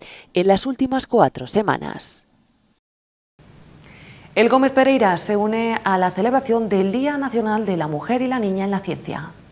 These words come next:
Speaker 1: Con motivo del Día Internacional de la Mujer y la Niña en la Ciencia y como propuesta del Programa de Igualdad de Oportunidades del Ayuntamiento de Medina del Campo,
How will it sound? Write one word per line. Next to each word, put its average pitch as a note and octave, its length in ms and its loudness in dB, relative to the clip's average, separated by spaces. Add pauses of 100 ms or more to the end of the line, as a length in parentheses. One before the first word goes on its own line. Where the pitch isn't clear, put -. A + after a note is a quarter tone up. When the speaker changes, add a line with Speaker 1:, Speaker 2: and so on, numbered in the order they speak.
(2500)
Speaker 1:
Con F3 180 0
motivo E3+ 500 0
del C#3 220 -4
Día G3 160 2
Internacional A#3+ 680 2
de G#3 80 4
la F3+ 120 2
Mujer D#3+ 320 0
y G3+ 80 2
la D3+ 160 4
Niña D#3 280 -4
en C3+ 100 -8
la B2+ 100 -12
Ciencia D#3+ 420 2 (300)
y D3+ 100 -4
como B2+ 300 -8
propuesta D3+ 520 -2
del D3 160 -2
Programa C3+ 400 -2
de C#3+ 100 2
Igualdad C3+ 300 2
de D3+ 80 0
Oportunidades C#3+ 760 0
del C#3 120 -2
Ayuntamiento D3+ 640 -2
de F#3+ 140 0
Medina C#3+ 340 -6
del G#3+ 160 0
Campo, C#3 380 2